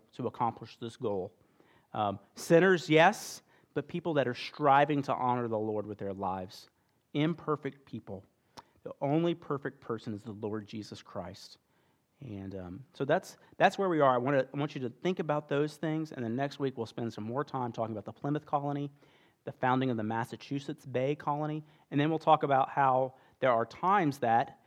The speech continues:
within that colony there's some divisions and other colonies spring up. And what does this culture of America end up looking like? So I'll pray for us, and you'll have a few minutes before, uh, the worship service starts to log back in. Let's pray. God, we praise you for today.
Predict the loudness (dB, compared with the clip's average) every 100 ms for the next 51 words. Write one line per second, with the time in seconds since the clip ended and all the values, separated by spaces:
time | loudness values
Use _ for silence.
0 | _ _ _ -2 0 2 2 0 2 4
1 | 4 0 0 0 -2 -2 0 0 -2 -4
2 | -8 -6 -6 -6 _ -6 -4 -2 2 2
3 | 2 -2 -6 -8 -6 -4 -4 -6 -12 -20
4 | _ _ _ -10 -2 0 0 -2 -6 -6
5 | -2 -2 0 -2 0 -2 -2 -2 -4 -8
6 | -8 -8 -8 -10 -14 -12 -12 -14 -16 _
7 | _ _ _ _ _ -2 0 2 2 2
8 | 4 2 2 0 -2 -6 -20 _ -20 _
9 | -10 -4 0 0 -2 -2 -2 0 -2 -4
10 | -8 -14 -4 0 0 0 -6 -6 -4 -2
11 | -2 -4 -8 -16 -14 -12 -12 -14 -10 -6
12 | -6 -10 -14 -6 -4 -6 -8 -12 -14 -16
13 | -18 _ _ _ _ -6 -6 -4 -6 -10
14 | _ 8 8 6 2 4 4 4 -2 -4
15 | 0 4 4 4